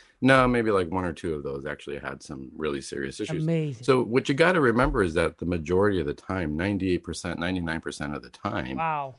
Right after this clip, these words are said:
Speaker 1: um, there's gonna be a whole lot of natural stuff going on. And yeah, when you go to the, to see your mental health professional, your, your, or your primary care doctor, or whatever it is that you're getting checked out about,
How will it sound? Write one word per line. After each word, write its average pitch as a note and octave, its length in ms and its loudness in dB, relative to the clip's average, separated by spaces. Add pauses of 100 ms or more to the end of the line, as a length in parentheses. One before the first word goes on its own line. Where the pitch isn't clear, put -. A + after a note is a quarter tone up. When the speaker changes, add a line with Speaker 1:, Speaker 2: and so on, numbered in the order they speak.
Speaker 1:
um, F2 400 2
there's G2+ 220 4
gonna C#3+ 160 0
be C#3+ 80 0
a C#3 80 4
whole B2+ 140 2
lot A#2+ 140 4
of A2+ 60 -2
natural G#2 420 0
stuff G2+ 400 -4
going F#2 420 0
on. C2 520 -2 (380)
And G2 240 4
yeah, A#2+ 240 6
when F2 180 2
you F#2+ 80 2
go G2+ 160 4
to G2+ 60 2
the, F2 500 2
to E2 480 -2
see - 160 -4
your F2 140 2
mental F2+ 240 0
health E2 160 -2
professional, E2 580 -2
your, D2+ 300 -4
your, D2 260 -6
or D2 160 -2
your C#2 140 -6
primary E2+ 400 0
care E2+ 200 0
doctor, D#2+ 280 -2
or D2+ 60 0
whatever E2 340 2
it A2 80 0
is F#2 60 -4
that F2+ 100 -4
you're D2 80 -12
getting D2 220 -4
checked - 220 -14
out F#2+ 140 -2
about, D2 260 -8